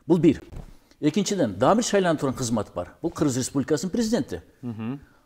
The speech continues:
Speaker 1: Бул мыйзамда да, бул Конституцияда жазылып турат. Жаңы президент келмейин, эски президент өзүнүн бийлигине ишке ашыра берет деп.
Speaker 2: Ооба.
Speaker 1: То есть, жаңы президент келмейин, шайлоо болмоюн, өзүнү эч ким президент кылып жарыялай албайт. Бүгүнкү күнү көрүп атпайбызбы?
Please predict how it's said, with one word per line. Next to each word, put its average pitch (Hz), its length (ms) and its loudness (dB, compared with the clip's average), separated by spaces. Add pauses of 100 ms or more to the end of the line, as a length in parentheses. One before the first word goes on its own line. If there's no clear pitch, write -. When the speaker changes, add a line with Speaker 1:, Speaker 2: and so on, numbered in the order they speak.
(180)
Speaker 1:
Бул 185 340 4
мыйзамда 202 340 6
да, 123 180 2
бул 156 140 -8
Конституцияда 202 480 2
жазылып 131 180 -4
турат. 92 240 -4 (500)
Жаңы 147 420 4
президент 147 400 2
келмейин, 143 520 4 (680)
эски 143 280 0
президент 151 460 0 (260)
өзүнүн 131 380 0 (220)
бийлигине 135 580 2 (260)
ишке - 220 0
ашыра 127 240 0
берет 95 220 -4
деп. - 180 -12 (220)
Speaker 2:
Ооба. 98 300 -4
Speaker 1:
То 180 80 6
есть, 120 140 2
жаңы 180 240 6
президент 151 320 0
келмейин, 165 280 2
шайлоо 160 280 4
болмоюн, 143 560 4 (500)
өзүнү 123 360 0 (100)
эч 240 140 2
ким 202 100 -2
президент 143 300 2
кылып 131 140 -6
жарыялай 131 360 2
албайт. 107 240 -4
Бүгүнкү 165 260 4
күнү 170 120 2
көрүп 185 220 6
атпайбызбы? 127 420 4